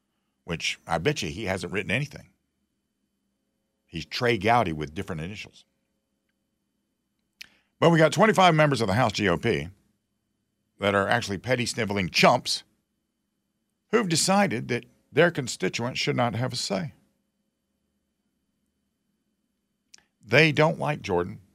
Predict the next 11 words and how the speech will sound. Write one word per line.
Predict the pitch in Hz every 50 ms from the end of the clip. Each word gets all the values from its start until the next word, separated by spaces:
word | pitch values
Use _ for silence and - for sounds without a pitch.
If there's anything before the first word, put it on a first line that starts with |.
| 90 - _
because | - 92 - 95 87
he | 82 85
founded | - 95 92 87 87 87
the | 82 82
Freedom | - 98 95 82 80 80
Caucus. | 82 78 69 - - - - - - _ _ -
He | 80 78
supports | - - - - 90 92 90 - -
Trump. | - - - - 78 76 - - _ _ _ _ _ _ _ _ _ _ _ _ _ _ _ _ _ _ _ _
And | 95 98 98 95 92 92 90 - - _ _ _ _ _ _ _ _ _ _ _ _ _ _ _ _ _ _ _ _ _ - 113 104
Gates | 107 165 196 214 185 - - - - - - -